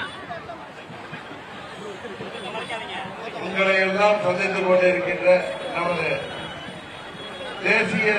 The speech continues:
ஜனநாயக கூட்டணியின் வெற்றி வேட்பாளர், அம்மா மக்கள் முன்னேற்ற கழகத்தின் ஆற்றல்மிகு மாவட்ட கழக செயலாளர், குக்கர் சின்னத்திலே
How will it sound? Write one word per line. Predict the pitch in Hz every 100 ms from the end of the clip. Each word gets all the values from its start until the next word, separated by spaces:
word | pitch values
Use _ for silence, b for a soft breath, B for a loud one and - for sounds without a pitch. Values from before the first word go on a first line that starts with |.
| 180
ஜனநாயக | 185 196 196 196 190 185 180
கூட்டணியின் | 185 190 185 170 170 - - 156
வெற்றி | 175 180 185
வேட்பாளர், | 175 175 175 170 175 175 - - - - - - - - - - - - - 226
அம்மா | 320 220 214
மக்கள் | 202 202 196 202
முன்னேற்ற | 175 202 190 190 185
கழகத்தின் | 185 185 180 175 151 131 147
ஆற்றல்மிகு | 180 180 175 180 180 -
மாவட்ட | 165 180 185 180
கழக | 170 165 151
செயலாளர், | 160 160 165 156 147 - - - - - - 359 381 311 320 392 294 330 370 -
குக்கர் | 392 - 247 247 233
சின்னத்திலே | 214 208 185 202